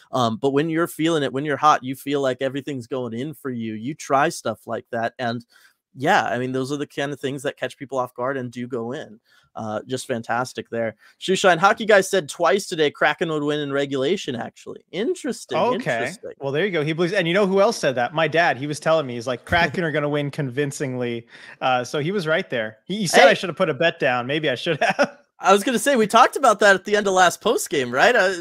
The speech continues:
Speaker 1: you know, this is what the Kraken do. We go into opposing barns when teams are on historic starts at home,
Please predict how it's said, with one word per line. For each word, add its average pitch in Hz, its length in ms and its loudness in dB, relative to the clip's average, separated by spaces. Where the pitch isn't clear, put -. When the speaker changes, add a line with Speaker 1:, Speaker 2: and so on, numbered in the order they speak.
Speaker 1:
you 175 120 -2
know, 175 180 0
this 170 240 -4
is 202 100 -8
what 202 140 -2
the 196 80 -4
Kraken 202 360 -2
do. 214 180 -6
We 139 80 -6
go 165 240 -2
into 196 200 -2
opposing 185 420 -6
barns 175 360 0
when 156 140 -10
teams 165 260 -10
are 170 60 -6
on 165 100 -4
historic 165 640 -4
starts 170 340 -6
at 190 140 -6
home, 180 340 -4